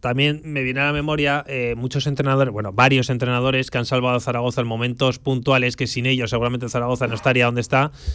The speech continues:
estaría mucho peor, pues como César Lainez, cuando cogió al equipo y lo salvó, como el propio Jim, y yo creo que a toda esta gente también, eh, es verdad que Jim es lo más cercano, ¿no? Pero hay que, siempre hay que tenerlos, eh, en muy buena estima, porque son,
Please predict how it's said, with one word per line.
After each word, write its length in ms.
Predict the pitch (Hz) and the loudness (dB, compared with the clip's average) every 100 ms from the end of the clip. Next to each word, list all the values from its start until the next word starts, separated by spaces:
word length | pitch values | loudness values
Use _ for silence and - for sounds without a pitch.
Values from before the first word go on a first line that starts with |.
| - - | -6 -10
estaría 240 | 113 110 | -4 0
mucho 240 | 120 123 | 2 2
peor, 320 | 120 139 147 131 | 4 6 4 2
pues 140 | 117 | -8
como 200 | 117 101 | -8 -8
César 320 | 127 120 117 | -4 -4 -2
Lainez, 360 | 135 147 147 151 | 0 0 0 -4
cuando 400 | 123 113 113 - - | -6 -6 -8 -10 -4
cogió 300 | 127 - 123 | -4 0 -2
al 100 | 120 | 0
equipo 280 | 127 123 120 | -2 -2 -2
y 20 | |
lo 100 | 120 | 0
salvó, 460 | 139 135 147 147 - - - - | 0 2 2 0 -4 -20 -20 -6
como 180 | 113 | -4
el 80 | 110 | -2
propio 320 | 123 117 123 | -2 0 2
Jim, 340 | 127 156 151 139 | 4 4 4 2
y 120 | 131 | -2
yo 160 | 120 113 | -2 2
creo 200 | 131 131 | 0 2
que 220 | 135 127 - | 0 -2 -8
a 100 | 123 | -6
toda 180 | 135 135 | -2 -2
esta 200 | 135 143 | 0 0
gente 240 | 139 139 | 0 -2
también, 360 | 135 131 135 147 | -2 -2 -2 -4
eh, 540 | 135 127 123 117 113 107 | -4 -2 -2 -4 -6 -8
es 60 | 110 | -6
verdad 200 | 113 120 | -2 -2
que 80 | 117 | -2
Jim 180 | 113 117 | -2 0
es 80 | |
lo 80 | 120 | 0
más 160 | 113 104 | -2 -4
cercano, 320 | 107 127 110 | -2 -2 -2
¿no? 160 | 135 - - - - | -4 -6 -12 -12 -2
Pero 160 | 131 | 2
hay 100 | 123 | 2
que, 640 | 123 143 139 139 135 127 123 | 4 4 6 4 2 0 0
siempre 220 | 151 156 | 0 2
hay 60 | 156 | 2
que 100 | 151 | 2
tenerlos, 1040 | 156 156 156 160 175 170 160 143 131 - | 2 2 2 4 4 4 2 2 0 -2
eh, 320 | 131 123 120 | -2 0 0
en 80 | 117 | -2
muy 160 | 120 131 | 0 4
buena 220 | 147 147 | 4 2
estima, 400 | 120 151 127 92 | 0 -2 -2 -6
porque 220 | 110 110 | -8 -8
son, 320 | 113 127 131 | -2 -2 -2